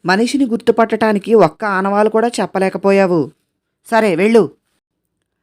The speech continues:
అబ్దుల్ జానీ సెల్యూట్ చేసి వెళ్ళిపోయాడు. "నువ్వు వెళ్ళి వాకిలి దగ్గరుండు" అని అయ్యప్పతో అన్నాడు రామనాథం. సిటీ పోలీస్ స్టేషన్కి ఫోన్ చేసి ఆశ్రమంలో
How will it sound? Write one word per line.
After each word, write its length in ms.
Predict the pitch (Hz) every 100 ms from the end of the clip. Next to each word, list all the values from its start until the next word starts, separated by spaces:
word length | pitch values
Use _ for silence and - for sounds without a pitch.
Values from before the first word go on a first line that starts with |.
| _ _
అబ్దుల్ 360 | 202 196 220 262
జానీ 320 | 247 233 240
సెల్యూట్ 460 | 226 180 190 226 214
చేసి 180 | 196 226
వెళ్ళిపోయాడు. 760 | 180 170 180 180 175 170 127 - _ _ _ _ _ _ _ _ _ _ _ _ _ _ _ _ _ _ _ _ _ _ _ _ 190
"నువ్వు 280 | 214 202 254
వెళ్ళి 340 | 233 214 262
వాకిలి 460 | 214 180 208 226 214
దగ్గరుండు" 480 | 190 190 180 135 - _ _ _
అని 160 | 220 226
అయ్యప్పతో 480 | 175 180 185 208 208
అన్నాడు 380 | 190 180 185
రామనాథం. 720 | 220 185 165 165 165 165 139 - _ _ _ _
సిటీ 340 | - 202 240 240
పోలీస్ 340 | 233 220 202
స్టేషన్కి 420 | - 208 202 202
ఫోన్ 260 | - 156 160 180
చేసి 420 | 170 185 175 156 _ _ _ _
ఆశ్రమంలో 880 | 165 185 202 233 220 214 214 208 208